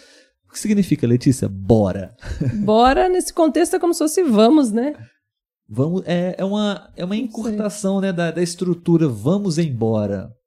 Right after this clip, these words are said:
Speaker 1: né? Vamos embora, mas não no sentido de você deixar, é, de certa forma, <laughs> você vai deixar um lugar pra ir pra outro, né?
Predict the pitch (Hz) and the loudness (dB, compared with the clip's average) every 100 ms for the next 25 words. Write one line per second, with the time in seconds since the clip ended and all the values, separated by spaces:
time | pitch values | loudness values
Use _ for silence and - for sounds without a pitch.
0 | _ 123 _ _ _ 113 139 120 120 _ | _ -20 _ _ _ -6 -6 -6 -14 _
1 | - 170 156 156 135 123 131 147 170 208 | -4 -4 -2 -4 -2 0 2 4 2 0
2 | - _ _ _ - - _ _ 110 127 | -6 _ _ _ -20 -20 _ _ -4 0
3 | 127 165 175 175 160 151 147 147 143 147 | 2 2 0 0 0 0 0 -2 -2 -4
4 | 135 139 127 - 120 131 135 - 320 240 | -2 -2 -2 -4 -4 -2 -4 -6 -6 -8
5 | - _ _ _ - 113 - 139 139 - | -10 _ _ _ -20 -10 -4 -2 0 2
6 | 156 165 175 120 127 127 123 127 139 - | 4 6 4 2 -2 0 2 4 2 2
7 | 120 131 135 131 123 151 156 135 139 170 | 2 2 2 2 0 0 0 2 2 2
8 | 156 117 113 110 113 104 135 208 | 2 2 2 0 -2 0 0 -2